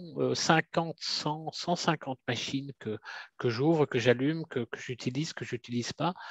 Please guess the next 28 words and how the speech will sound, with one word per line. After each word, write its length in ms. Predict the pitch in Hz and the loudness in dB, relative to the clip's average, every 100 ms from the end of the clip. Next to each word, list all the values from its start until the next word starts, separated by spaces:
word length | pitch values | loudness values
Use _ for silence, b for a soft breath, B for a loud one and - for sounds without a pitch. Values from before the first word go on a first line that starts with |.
| B B B B | B B B B
Et 80 | 127 | 8
ça, 500 | - 160 165 180 139 | 10 12 12 12 10
euh, 840 | 131 131 127 123 120 113 120 120 123 123 | 10 10 8 6 4 0 -2 -8 -8 -6
il 180 | 127 123 | 0 8
y 60 | |
a 60 | 139 | 8
peut-être 320 | - 135 139 - | 8 2 2 2
quinze, 360 | 156 160 139 | 2 2 0
vingt, 300 | 131 139 165 165 - | 2 2 2 -4 -4
euh, 560 | 110 110 110 117 113 110 | -4 -4 -6 -8 -8 -4
cent 340 | - - 190 185 | 0 4 4 8
personnes, 560 | 156 - - 143 175 | 8 8 2 2 2
cent 200 | - 202 | 2 2
cinquante 360 | - 175 - 139 | 6 4 4 0
personnes 400 | - - 180 185 B B B B - | 0 2 0 0 B B B B 2
qui 180 | 160 | 6
ont 140 | 160 156 | 6 6
accès 520 | - - - - 165 - | 4 6 4 4 4 4
à 100 | 143 | 4
ces 160 | 120 - | 4 2
bécanes. 380 | - - - - - B B B B B | -2 -4 -8 -12 -16 B B B B B
Alors, 100 | - | 2
c'est 100 | - | 6
un 60 | 180 | 8
peu 120 | 214 | 10
comme 180 | 202 190 | 12 10
une 120 | 185 | 8
maison. 340 | 175 151 131 | 8 8 8